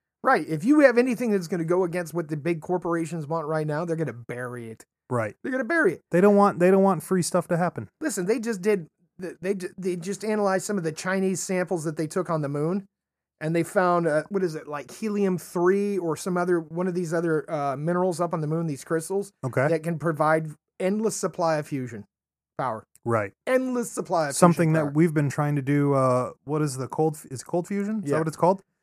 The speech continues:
Speaker 1: Yeah, but they can't make cold fusion happen. They, you know,
Speaker 2: They've
Speaker 1: that
Speaker 2: been
Speaker 1: one
Speaker 2: trying to
Speaker 1: guy
Speaker 2: get that to
Speaker 1: years
Speaker 2: work
Speaker 1: and years,
Speaker 2: forever.
Speaker 1: yeah, yeah, yeah.
Speaker 2: Since
Speaker 1: But
Speaker 2: the whatever days. I don't
Speaker 1: they
Speaker 2: know.
Speaker 1: just said, like they said, they, there's these, uh, there's an endless supply of this,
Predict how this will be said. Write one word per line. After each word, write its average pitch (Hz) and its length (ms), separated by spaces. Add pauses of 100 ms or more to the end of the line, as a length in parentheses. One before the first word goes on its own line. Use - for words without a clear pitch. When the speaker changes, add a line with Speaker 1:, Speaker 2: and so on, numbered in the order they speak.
(240)
Speaker 1:
Yeah, 120 180
but 143 140
they 156 80
can't 175 180
make 165 160
cold 170 220
fusion 156 300
happen. 147 460 (120)
They, 156 260
you 180 140
know, 120 140
Speaker 2:
They've 113 60
Speaker 1:
that 160 120
Speaker 2:
been 165 60
Speaker 1:
one 185 100
Speaker 2:
trying 143 80
to 165 40
Speaker 1:
guy 165 60
Speaker 2:
get 160 120
that - 60
to - 60
Speaker 1:
years - 140
Speaker 2:
work 139 160
Speaker 1:
and - 60
years, 156 60
Speaker 2:
forever. 120 420
Speaker 1:
yeah, 123 100
yeah, 127 240
yeah. 113 180 (220)
Speaker 2:
Since 131 240
Speaker 1:
But 143 80
Speaker 2:
the 117 320
whatever 110 480
days. 101 520 (200)
I 110 60
don't 107 80
Speaker 1:
they 160 100
Speaker 2:
know. 160 60
Speaker 1:
just 180 180
said, 165 280
like 165 200
they 190 100
said, 170 260
they, 151 180 (120)
there's 165 300
these, 151 360
uh, 143 360 (340)
there's 147 180
an 151 120
endless 214 280
supply 180 400
of 165 100
this, 165 260